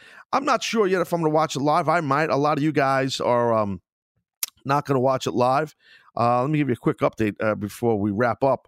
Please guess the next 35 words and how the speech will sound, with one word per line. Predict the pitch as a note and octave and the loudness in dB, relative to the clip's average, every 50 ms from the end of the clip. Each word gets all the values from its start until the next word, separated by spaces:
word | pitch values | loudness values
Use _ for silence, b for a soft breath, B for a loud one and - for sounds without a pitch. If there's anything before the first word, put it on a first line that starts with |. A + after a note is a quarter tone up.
| - | -2
on | B2 A#2 A2+ A2 G2+ | 0 0 0 0 0
the, | G#2 G#2+ G2+ G2+ G2+ G#2 G#2 G#2 | 0 0 0 0 -2 -2 -2 0
uh, | G2+ F#2+ F#2+ F#2 F#2 | 0 0 0 0 -2
the | F2+ F#2+ | -4 -4
gimmick | E2+ - B2 A#2 A2 - | -4 -2 -2 -2 -2 -4
on | A2+ G#2+ G2 | -4 -4 -4
Twitter. | - - - - D#3 A2 G#2+ A#2 - _ _ _ _ _ _ _ _ _ _ - | -6 -4 -2 -2 0 0 0 -4 -4 _ _ _ _ _ _ _ _ _ _ 0
Wow. | A2 D3+ C#3+ G#2+ - _ | 0 0 0 0 -6 _
So, | - - B2+ A2+ A#2 A#2 A#2 | -4 -2 0 0 2 2 0
uh, | A2 A2 - - - | 0 -2 -4 -6 -4
again, | A#2+ C#3 A#2+ F#2+ | -2 -2 -2 -2
are | E2 F#2+ | -2 -4
you | A#2 C#3+ | -4 -2
gonna | C#3+ D#3+ C3+ | 0 0 0
watch | A#2+ C3 C3+ C#3 C3 - - | 2 2 0 0 -2 -2 -4
W | C#3+ C3 C3+ | -4 -2 0
W | C3+ B2+ B2 | 0 0 0
E | A#2 | -2
Super | - - C#3+ C3 - - | -4 -4 -6 -6 -6 -8
Showdown? | - - - D#3 D3 C#3 A2 G2+ G2 G2 G2+ G#2 A2 - - | -8 -2 0 0 0 2 2 0 2 2 0 -2 -4 -4 -4
And | G#2+ G#2+ G#2+ G#2+ G#2 G2+ G2+ G2+ F#2+ | -4 -2 0 0 -2 -2 -4 -6 -6
the | F2 G#2+ G#2 | -4 -4 -4
options | F#2 F#2+ A#2 A#2 - - A2+ F2+ | 0 -2 -2 -2 -2 -8 -6 -4
are | G2 G2 G2 | -2 -2 -2
indeed, | F#2 F#2 F2 G#2 A#2 C3 D3 C#3+ - | -2 -4 -4 -4 -2 -2 -4 -6 -8
sir, | - - A#2+ A#2 A2+ | -4 -2 -2 0 0
indeed, | G#2+ G#2+ A2 G#2 E2+ F2 A#2+ C3+ - b b b b b b b b b | -2 -2 -2 -2 -2 -2 -6 -8 -12 b b b b b b b b b
or | - - A2+ A2 G2+ G2 G2+ A2 D3 - _ - | -4 -2 0 0 0 0 0 -2 -4 -8 _ -10
that's | F#2+ G#2+ A#2 A2 A2 - | -4 -2 -2 -2 -2 -2
a | - | -4
no. | G2+ G#2+ B2+ A#2+ F#2 E2+ F2 F#2+ F#2+ - - G2 | -2 0 0 0 0 0 -2 -4 -6 -6 -6 -6
And | G2+ G2+ F#2 | -6 -6 -6
sixty-three | - - - D#3 C#3+ - - - A#2+ - C#3 C3+ | -8 -6 -6 -4 -6 -6 -10 -12 -8 -8 -8 -6
percent | - G#2 - - C#3 B2 | -6 -8 -6 -4 -4 -4
of | A2 | -4